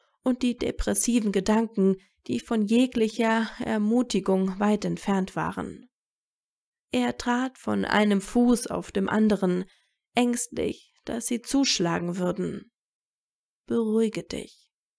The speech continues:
murmelte Draco gegen Harrys Mund und küsste ihn schnell.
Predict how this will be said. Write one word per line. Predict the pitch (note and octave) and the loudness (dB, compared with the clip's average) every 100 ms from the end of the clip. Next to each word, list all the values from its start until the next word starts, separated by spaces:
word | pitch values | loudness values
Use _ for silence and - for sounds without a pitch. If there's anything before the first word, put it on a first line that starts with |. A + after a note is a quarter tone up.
| _ | _
murmelte | F#3 F3 F#3+ G3+ | -4 -4 -6 -10
Draco | - F#3+ F#3+ - G3+ G3 _ _ - | 0 2 2 4 2 2 _ _ -10
gegen | - G#3+ | -6 -6
Harrys | G3+ G#3+ G#3+ G3+ | -4 0 0 0
Mund | G#3+ A3+ G#3+ | 0 2 0
und | - G3 - | -4 -10 -6
küsste | A#3+ A#3 - F3 | -2 -2 -2 -4
ihn | E3+ | -4
schnell. | - F#3 F#3+ F3+ | -2 -2 -2 -6